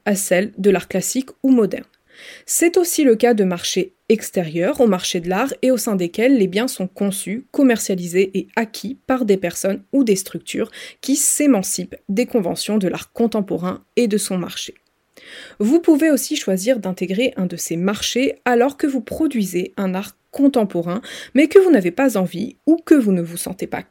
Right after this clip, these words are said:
capable d'intégrer le marché de l'art contemporain. Dans tous les cas, le choix d'intégrer un marché parallèle au marché de l'art contemporain vous permettra sans doute d'être plus libre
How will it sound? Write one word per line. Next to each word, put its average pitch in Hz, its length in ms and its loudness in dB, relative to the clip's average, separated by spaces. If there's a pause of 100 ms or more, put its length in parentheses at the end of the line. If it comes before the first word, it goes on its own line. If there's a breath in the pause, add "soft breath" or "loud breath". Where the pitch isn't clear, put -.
capable 208 460 0 (120)
d'intégrer 190 640 0
le 202 160 0
marché 180 300 -4
de 170 40 -8
l'art 185 140 -6
contemporain. - 560 -12 (800 loud breath)
Dans 277 260 4
tous 359 140 0
les 214 180 6
cas, 233 220 0
le 208 80 4
choix 262 300 0
d'intégrer 240 720 0
un 190 100 -4
marché 185 480 -8
parallèle 196 540 0 (140)
au 262 100 4
marché 208 340 -2
de 185 60 -2
l'art 180 160 -6
contemporain 214 600 -2
vous 254 140 0
permettra 294 540 2
sans 247 160 -2
doute 240 180 -4
d'être 185 340 0 (200)
plus 277 260 4
libre 220 280 -2